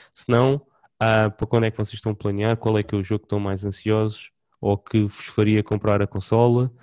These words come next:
Por isso, malta, tentem interagir e não se esqueçam que temos um post com o tópico da comunidade.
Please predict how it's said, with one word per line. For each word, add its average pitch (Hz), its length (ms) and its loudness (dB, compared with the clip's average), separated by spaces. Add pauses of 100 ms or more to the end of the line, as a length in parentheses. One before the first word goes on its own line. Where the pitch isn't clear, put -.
(200)
Por 110 120 -2
isso, 107 180 -4
malta, 110 420 -2 (120)
tentem 110 260 -4
interagir 104 680 0 (320)
e 131 300 -2 (1040)
não 110 160 4
se 104 60 -2
esqueçam 117 480 0
que - 160 -16
temos 107 340 -2
um 107 140 -2
post - 500 -2
com 101 320 -2
o 101 60 -12
tópico 113 440 -2
da 110 80 0
comunidade. 101 720 -4